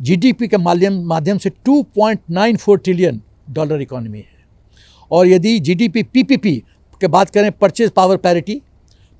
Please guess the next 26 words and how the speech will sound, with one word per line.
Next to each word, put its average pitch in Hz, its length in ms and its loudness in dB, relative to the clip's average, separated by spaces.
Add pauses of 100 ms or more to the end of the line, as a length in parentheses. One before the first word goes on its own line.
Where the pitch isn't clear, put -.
तो 220 120 4 (560)
ten 269 200 6
point 208 300 -2
five 220 220 2
trillion 180 480 0 (300)
dollars 151 360 -6
का 151 80 -10
economy 107 400 -12
है। - 200 -20 (640)
विश्व 214 380 0
के 214 140 0
हम 175 220 0 (680)
पांचवा 202 520 -2 (100)
सबसे 196 600 -4 (180)
बड़े 180 240 -2
आर्थिक - 460 -8 (300)
शक्ति 151 300 -12
वाले 120 220 -10
देश 104 300 -18
हैं 117 120 -20 (1120)
और - 80 -8
हमसे 165 260 -2
आगे 185 200 0
कौन 190 200 -2
कौन 214 180 -2
है? 196 200 -6